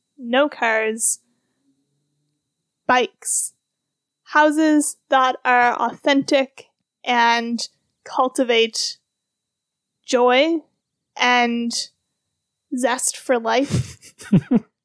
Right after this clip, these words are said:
Speaker 1: The government is strong yet
Speaker 2: <laughs>
Speaker 1: unobtrusive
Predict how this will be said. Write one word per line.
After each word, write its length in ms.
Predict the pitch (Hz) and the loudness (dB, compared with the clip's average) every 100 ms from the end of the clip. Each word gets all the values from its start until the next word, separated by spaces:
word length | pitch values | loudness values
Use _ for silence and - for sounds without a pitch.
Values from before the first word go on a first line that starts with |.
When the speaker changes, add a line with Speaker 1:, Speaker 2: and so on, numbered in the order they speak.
| _ _ _ _ | _ _ _ _
Speaker 1:
The 120 | 294 | -4
government 800 | 254 269 269 277 285 277 269 - - _ - | 2 2 4 4 4 2 0 -6 -16 _ 2
is 720 | 269 262 254 247 240 - - _ _ _ _ _ _ _ _ _ _ _ _ _ _ _ | 4 6 4 2 -6 -6 -8 _ _ _ _ _ _ _ _ _ _ _ _ _ _ _
strong 800 | _ - - 330 311 262 262 277 - | _ -14 0 4 4 4 0 -4 -2
yet 200 | 262 - | 0 2
Speaker 2:
<laughs> 0 | |
Speaker 1:
unobtrusive 920 | 262 262 - 285 277 - 233 226 | 2 0 -2 -2 0 2 2 2